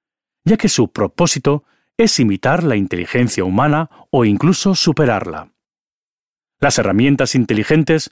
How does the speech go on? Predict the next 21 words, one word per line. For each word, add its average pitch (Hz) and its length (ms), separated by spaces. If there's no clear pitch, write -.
pueden 214 260
interactuar 107 760
con 98 200
la 82 80
gente, 98 480
como 95 200
los 87 280
chatbots. - 680
Responden 196 480
a - 20
las 104 220
preguntas 123 560
de 123 80
los 95 200
usuarios, 107 600
brindando 143 500
información 117 680
sobre 101 320
productos 98 580
o - 60
servicios. 90 720